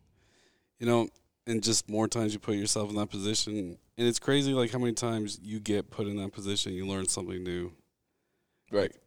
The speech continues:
Speaker 1: "Oh, I did this, and that made the deer do this,
Speaker 2: Right.
Speaker 1: and I won't," you know.
Speaker 2: "I won't do that next time,"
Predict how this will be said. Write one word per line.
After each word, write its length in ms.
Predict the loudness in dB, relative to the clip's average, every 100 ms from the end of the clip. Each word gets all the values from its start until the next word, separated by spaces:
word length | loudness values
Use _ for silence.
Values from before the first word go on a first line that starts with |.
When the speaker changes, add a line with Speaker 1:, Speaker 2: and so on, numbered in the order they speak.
| 0
Speaker 1:
"Oh, 180 | 2 2
I 80 | 0
did 260 | -2 0
this, 300 | 0 0 0
and 120 | -2
that 280 | -4 -6 -6
made 260 | -6 -6 -6
the 60 |
deer 260 | -6 -6 -6
do 160 | -6 -6
this, 380 | -4 -2 -2
Speaker 2:
Right. 100 | -2
Speaker 1:
and 220 | -4 -6 -12 _ _ _ _ _ _ _ _ _ _ _ _ -14
I 340 | -10 -8 -8 -12
won't," 420 | -8 -4 -2 -4 -8 -14 -16 -20 -14
you 140 | -8
know. 200 | -6 -6 -6
Speaker 2:
"I 40 |
won't 240 | -6 -6 -6
do 100 | -4
that 140 | -4
next 260 | -6 -10 -12
time," 200 | -14